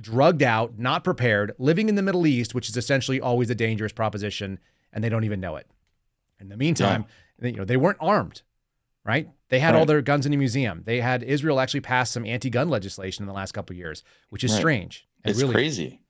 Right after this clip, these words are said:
Speaker 2: I mean, think, especially for them.
Speaker 1: Yep.
Speaker 2: Every, it's mandatory to serve. I think it's two years.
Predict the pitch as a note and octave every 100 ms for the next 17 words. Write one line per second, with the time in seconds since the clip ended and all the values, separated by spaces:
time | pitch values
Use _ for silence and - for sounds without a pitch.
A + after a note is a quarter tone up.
0 | - G#2 A2+ G2 D3 D3+ A2+ - - C3
1 | - E3 - C3 F2+ A#2 F2+ C2+ - A2
2 | - _ _ _ F#2+ A2 F3 - A2 A2+
3 | A2+ A#2 D3+ E3 D#3 D3+ C#3+ - - F#2+
4 | F2+ A#2 - G2 B2 B2 G#2 - C3 D3+
5 | D#3 E2+ A#2 -